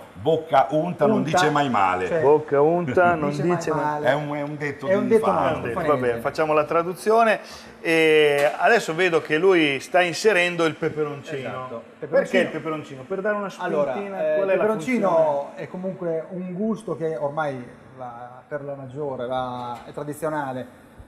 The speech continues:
Speaker 2: Non ci mettiamo tanto pepe e
Speaker 3: Eh,
Speaker 2: tanto sale,
Speaker 3: eh,
Speaker 2: perché
Speaker 3: esatto.
Speaker 2: comunque sia non ne richiedono. Eh, poi va aggiunto la, la salsa di pomodoro e si va a finire in cottura, che è abbastanza lunga.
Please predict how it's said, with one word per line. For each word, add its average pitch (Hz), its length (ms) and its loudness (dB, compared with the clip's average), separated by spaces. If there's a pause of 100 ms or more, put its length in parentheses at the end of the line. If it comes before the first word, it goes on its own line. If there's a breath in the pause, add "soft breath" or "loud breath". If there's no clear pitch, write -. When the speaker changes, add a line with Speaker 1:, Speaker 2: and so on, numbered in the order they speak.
Speaker 2:
Non 240 320 2
ci 208 120 -4
mettiamo 165 640 -2
tanto 147 1040 0
pepe 151 560 -2
e 165 80 2
Speaker 3:
Eh, - 20 6
Speaker 2:
tanto 156 260 2
sale, 151 400 -2
Speaker 3:
eh, - 20 -6
Speaker 2:
perché 135 280 -4 (100)
Speaker 3:
esatto. 127 120 0
Speaker 2:
comunque 151 280 -4
sia 160 180 -4
non 156 220 -4
ne 151 120 -2
richiedono. 143 640 -6 (440)
Eh, 156 420 -2
poi 233 140 0
va 165 200 -2
aggiunto 147 800 -2
la, 127 260 -2
la 131 100 -6
salsa 160 300 -2
di 156 80 -6
pomodoro 147 1000 0
e 185 320 -8
si 214 100 -6
va 208 60 0
a 190 40 -2
finire 214 280 0
in 190 80 -4
cottura, 262 500 -2 (140)
che 214 340 8
è 214 60 2
abbastanza 170 720 2
lunga. 139 360 0